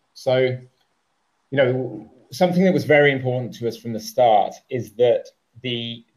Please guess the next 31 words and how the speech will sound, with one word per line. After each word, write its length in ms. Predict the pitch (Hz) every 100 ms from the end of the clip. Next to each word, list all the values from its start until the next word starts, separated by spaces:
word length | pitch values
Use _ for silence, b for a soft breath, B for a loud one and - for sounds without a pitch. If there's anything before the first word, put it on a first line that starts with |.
| _ _ 120
the 80 | 120
child 760 | - 143 147 147 147 147 147 -
is 120 | 135 -
a 80 | 123
member 460 | 123 131 135 127 131
of 340 | 127 120 -
the 80 | 113
swimming 440 | - 123 113 110
pool 360 | 107 107 104 107
and 100 | 107
they 80 | 110
receive 440 | 107 - 143 131 123
their 120 | 110
lesson 480 | 107 - 110 107 - _ _
from 300 | - 151 147
the 60 | 113
pool 420 | 113 110 110 107
and 200 | 107 -
from 280 | - 120 117
the 80 | 107
normal 460 | 117 127 120 113
teachers 420 | - 113 - 104 104
at 240 | 104 -
the 60 | -
pool. 380 | 113 80 - _ _ _ _ _ _ _ _ _ _ _ _ _ _ _ _ _ -
Our 180 | 123 127
job 260 | 127 110 -
to 80 | -
facilitate 640 | - - 127 113 110 104
that 200 | 110 98
happening. 420 | 95 104 _ _